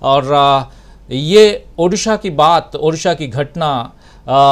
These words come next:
आपके सामने, क्योंकि सबसे दुखद घटना है, जहां मरने वालों की संख्या बढ़ सकती है, घायलों की संख्या बढ़ सकती है। अभी बहुत राहत कार्य जो है वो चल रहा है, एनडीआरएफ की टीम लगी हुई है,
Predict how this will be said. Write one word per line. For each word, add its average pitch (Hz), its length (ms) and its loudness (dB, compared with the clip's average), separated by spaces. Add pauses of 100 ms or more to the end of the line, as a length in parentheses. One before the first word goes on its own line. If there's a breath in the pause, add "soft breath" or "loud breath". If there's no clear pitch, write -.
(100)
आपके 139 280 -4
सामने, 151 460 -4
क्योंकि 147 320 -6
सबसे 156 540 -6 (100)
दुखद 185 340 -2
घटना 131 440 -8
है, 120 380 -8
जहां 143 400 -6 (120)
मरने 139 320 -6
वालों 139 260 -2
की 135 120 -14
संख्या 127 340 -10
बढ़ 117 220 -6
सकती 127 420 -10
है, 117 280 -8 (220 loud breath)
घायलों 143 440 -2
की 147 140 -10
संख्या 131 400 -10
बढ़ 127 220 -6
सकती 127 440 -12
है। 110 300 -8 (240 loud breath)
अभी 123 200 -6
बहुत 131 540 -4
राहत 123 480 -6
कार्य 135 280 -6
जो 127 140 -6
है 123 260 -6
वो 123 240 -6
चल 143 280 -8
रहा 113 260 -6
है, 104 280 -12 (240 loud breath)
एनडीआरएफ 123 520 -6
की 123 120 -10
टीम 156 340 -10
लगी 123 220 -6
हुई 110 240 -8
है, 107 280 -8